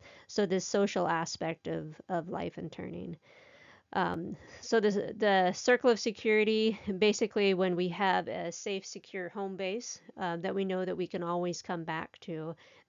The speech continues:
then that makes us feel safe enough to explore. And the older we get and the more we, uh, experience life, the more we explore, but we always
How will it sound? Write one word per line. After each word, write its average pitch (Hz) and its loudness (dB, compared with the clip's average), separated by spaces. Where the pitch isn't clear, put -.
then 185 0
that 180 -2
makes 185 -4
us 180 -6
feel 180 -4
safe 175 -4
enough 160 -6
to 190 -10
explore. - -10
And 180 -4
the 180 -2
older 226 4
we 202 0
get 214 0
and 185 0
the 180 -2
more 185 0
we, 180 -2
uh, 165 -8
experience 185 -4
life, 185 -4
the 180 -4
more 175 -2
we 175 -2
explore, 196 -2
but 175 -2
we 180 0
always 185 2